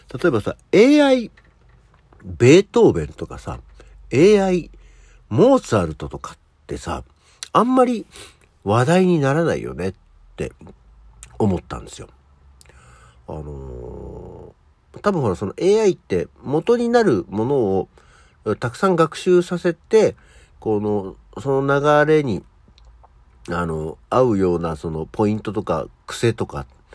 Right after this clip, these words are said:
あの、状態とかっていうのを多分学習して、こういうことが、あ、パターンとして多いよとか、こういう感じのものを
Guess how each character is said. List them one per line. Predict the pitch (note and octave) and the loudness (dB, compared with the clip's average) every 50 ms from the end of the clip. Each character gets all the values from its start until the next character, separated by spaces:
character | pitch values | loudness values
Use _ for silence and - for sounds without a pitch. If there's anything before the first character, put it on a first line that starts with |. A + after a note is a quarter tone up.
| - - - - _ _ _ - - _ _ _ - | -20 -20 -20 -20 _ _ _ -20 -20 _ _ _ -12
あ | E2+ | -10
の、 | D#2 C#2 C#2 C#2 - - _ _ _ - - | -10 -8 -10 -12 -14 -16 _ _ _ -18 -10
状 | F#3+ F3+ G#2+ G2+ G#2 - | -4 0 2 2 2 0
態 | - G#3+ G3+ F#3+ - - _ _ _ _ _ _ _ - | 0 -2 -2 -2 -4 -6 _ _ _ _ _ _ _ -10
と | - F#3+ | -10 -10
か | - C#3+ - | -10 -10 -14
っ | - _ _ _ | -14 _ _ _
て | - B2+ | -8 -6
い | D#3+ | -4
う | G3 G#3+ A3 A3 | -4 -4 -4 -2
の | B3+ C4+ | -2 -2
を | C4 A3 | -2 0
多 | - F3 | 0 0
分 | D#3 C3 G#2 F2 F2 - - - - _ - | 0 0 -2 -4 -6 -10 -18 -20 -20 _ -4
学 | A2 A2+ A2 - - | -4 -4 -4 -4 -8
習 | - - E3 E3+ | -8 -4 -4 -4
し | E3+ - | -4 -2
て、 | - F4 C#4 F3+ - _ - - - - - - - - | -2 -2 -2 -2 -6 _ -20 -20 -20 -20 -20 -20 -14 -6
こ | - G3+ G#3+ A3 | -2 0 0 0
う | A3+ | 0
い | A3+ | -2
う | A3+ A3 | -4 -6
こ | - A#3 A3+ | -6 -8 -6
と | - B3+ B3+ B3 B3 B3 A#3 - _ _ _ _ _ _ _ - | -2 -2 0 0 0 0 -2 -4 _ _ _ _ _ _ _ -16
が、 | - B2+ B2+ C#3+ C#3+ C3+ - - _ _ _ _ - | -12 -6 -2 0 2 2 0 -2 _ _ _ _ -8
あ、 | - G#2 G2 | -6 -6 -6
パ | - A2+ A2+ | -4 -6 -4
タ | - - D3 | 0 0 0
ー | C#3 | 0
ン | A#2 | 0
と | A2 G#2 | -2 -6
し | - | -4
て | - F#2 | -2 -2
多 | F#2+ A2 A#2 G#2+ | 0 2 2 2
い | |
よ | F#2 E2+ | 0 -2
と | - - | -4 -6
か、 | D#2 D#2+ | -12 -8
こ | - - F#3 G3+ | -2 2 2 2
う | A3+ A#3 | 2 2
い | A3+ | -2
う | A3 | -4
感 | G#3+ - A3+ G#3+ | -2 -2 -2 -2
じ | G#3+ G#3 G#3+ | -2 0 2
の | A3 G#3+ G#3 G#3 _ _ - - - - _ - | 4 4 4 2 _ _ -20 -20 -20 -20 _ -2
も | D3+ E3 F3 | 2 4 4
の | F3+ F3 E3+ | 4 4 4
を | D#3 - - A2 G2 F2+ - - | 2 -2 -2 -2 -2 -2 -2 -6